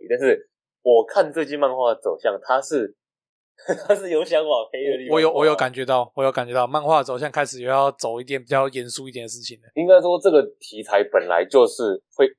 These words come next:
Speaker 1: 会搞严肃，因为一开始就东西国这个问题。
Speaker 2: 那发挥空间很大，在比较严肃一点的议题上面。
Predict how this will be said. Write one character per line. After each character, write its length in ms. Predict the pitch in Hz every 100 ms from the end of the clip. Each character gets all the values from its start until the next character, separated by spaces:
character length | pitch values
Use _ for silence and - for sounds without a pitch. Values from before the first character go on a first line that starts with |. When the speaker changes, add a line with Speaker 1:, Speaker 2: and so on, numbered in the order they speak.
| - -
Speaker 1:
会 120 | 151
搞 260 | - 87 82
严 100 | 82
肃， 100 | 107
因 60 | 143
为 80 | 180
一 40 |
开 120 | 170
始 80 | 135
就 100 | 131
东 220 | 135 117
西 240 | 120 113 107
国 180 | 95 87
这 80 |
个 80 | 92
问 180 | 95 90
题。 60 | - _ -
Speaker 2:
那 80 | 143
发 240 | 226 254
挥 100 | 277
空 200 | 247 233
间 160 | 226 220
很 160 | 139
大， 300 | 104 120 104 -
在 160 | 165
比 60 | 135
较 120 | 147
严 160 | 143 131
肃 180 | 143 147
一 40 |
点 140 | 131 120
的 60 |
议 60 | 127
题 100 | 117
上 160 | 120
面。 200 | 110 107